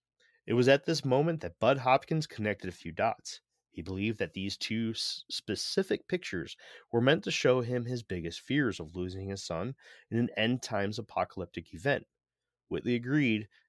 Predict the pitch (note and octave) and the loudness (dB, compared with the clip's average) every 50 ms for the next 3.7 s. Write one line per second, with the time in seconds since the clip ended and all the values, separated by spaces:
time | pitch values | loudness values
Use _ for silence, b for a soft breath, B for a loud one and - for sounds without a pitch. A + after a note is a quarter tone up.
0 | _ - G#2 G#2+ A2+ B2+ C3 C3+ C3+ F2+ A#2 B2 A#2 G#2+ - - - C3+ C3+ C3+ | _ -4 -2 2 2 2 2 0 -2 -2 -4 -4 -4 -6 -4 -2 0 0 2 0
1 | C3 - - A2 G2+ F#2+ - - G#2+ F#2+ - - G#2 F#2+ - C#3+ D3 - - - | -2 -2 0 0 0 0 -2 -4 -8 -8 -8 -10 -6 2 4 4 4 4 0 -4
2 | A2+ G#2+ F#2+ G2 G2+ G2 - - G2+ F#2+ F#2+ G2 F#2 - - G#2+ G#2 G#2 G#2 G#2 | -4 -4 -2 -2 -4 -4 -4 -4 -6 -4 -4 -4 -6 -6 -2 -2 -2 -2 -2 -2
3 | G2+ A2+ C3 C#3+ B2 G#2+ F2 E2+ D#2+ - - F2 F2+ - | 0 2 2 2 2 2 0 -2 -2 -2 -2 -2 -2 -4